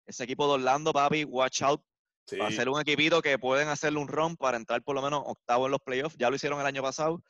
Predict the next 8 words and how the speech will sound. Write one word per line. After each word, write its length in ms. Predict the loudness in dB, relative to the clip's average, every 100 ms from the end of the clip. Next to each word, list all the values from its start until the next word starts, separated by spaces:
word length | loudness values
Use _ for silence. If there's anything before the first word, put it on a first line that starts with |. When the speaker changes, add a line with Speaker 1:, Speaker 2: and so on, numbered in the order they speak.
| -8
Speaker 2:
¿Y 60 |
el 60 | -6
anterior? 420 | -4 -6 -2 -4
Speaker 1:
Y, 120 | -6 -20 _ _ _ _ _
exacto. 420 | -8 -4 -6 -6 -6
Y 120 | -4
este 200 | -4 -4
año, 260 | -4 -6